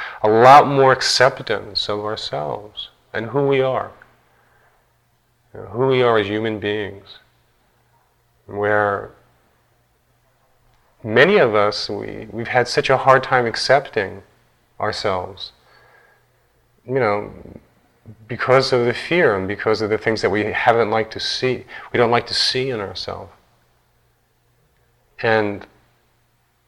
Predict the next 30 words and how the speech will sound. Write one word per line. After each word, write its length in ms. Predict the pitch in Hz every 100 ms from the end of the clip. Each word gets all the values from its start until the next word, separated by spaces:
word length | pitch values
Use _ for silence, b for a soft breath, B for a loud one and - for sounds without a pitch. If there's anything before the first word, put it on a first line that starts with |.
| _ _ _ _ _ _ _ _
meditation 1040 | 117 120 117 - 143 156 147 117 95 98 b b b b b _ _ -
brings 960 | 120 107 80 - 107 110 131 160 151 113
us 300 | 104 98 -
more 360 | 123 135 131
and 160 | 120 110
more 280 | 117 110 95
into 440 | 107 104 - 104
this 420 | 95 98 - - - _ _ _ _ - -
fuller 240 | 175 175
state 320 | - 143 135
of 100 | 113
acceptance 840 | 98 - - 151 147 139 135 131
of 160 | 131 120
ourself 600 | 123 117 - 120 120 120 - b b b b -
on 140 | 101 -
every 380 | 135 165 170
level 500 | 151 135 139 143 113
of 120 | 107 101
our 100 | 98
being, 360 | 123 131 117
and 140 | 107 107
also 680 | 127 143 - 127 110 107 - B B B B B B B B B B B -
the 60 |
feeling 340 | - 185 170 151
of 100 | -
completeness 1000 | 143 123 139 147 123 104 92 - - 110
and 100 | 101
wholeness 640 | - 131 135 107 95 -
that 180 | 104 104
comes 800 | - 120 120 104 92 - -